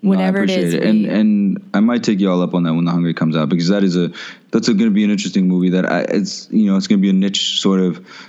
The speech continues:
Speaker 2: situation 'cause it's, one, it's Shakespeare. Two, it's a bunch of brown people. Half of the time it's spoken, spoken in Hindi.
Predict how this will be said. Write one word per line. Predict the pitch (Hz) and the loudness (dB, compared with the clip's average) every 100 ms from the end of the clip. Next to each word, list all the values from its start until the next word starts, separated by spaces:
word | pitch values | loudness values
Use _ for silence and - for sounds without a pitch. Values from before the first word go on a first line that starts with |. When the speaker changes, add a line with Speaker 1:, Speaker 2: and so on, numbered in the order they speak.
| - | -6
Speaker 2:
situation | - 92 98 95 92 98 92 | -2 0 2 2 2 0 0
'cause | 95 87 - - - - - | 0 -2 -4 -10 -12 -18 -4
it's, | 98 - - - - - _ - _ _ - | -2 -2 -4 -6 -10 -16 _ -20 _ _ 0
one, | 110 107 | 2 2
it's | 104 | 0
Shakespeare. | - 92 - 92 87 - | 0 0 0 0 -2 -2
Two, | 104 | 0
it's | 95 - | 0 0
a | |
bunch | 85 90 | 0 0
of | 87 | 0
brown | 90 87 | 0 0
people. | 90 85 85 85 87 | 0 0 -2 -2 -4
Half | 92 87 | -4 -2
of | 87 | -4
the | 78 | -2
time | 87 82 | 0 -2
it's | - | -2
spoken, | 90 82 - | -2 -2 -2
spoken | - 85 82 | -2 -2 0
in | 80 | 0
Hindi. | 85 82 80 | 0 0 -2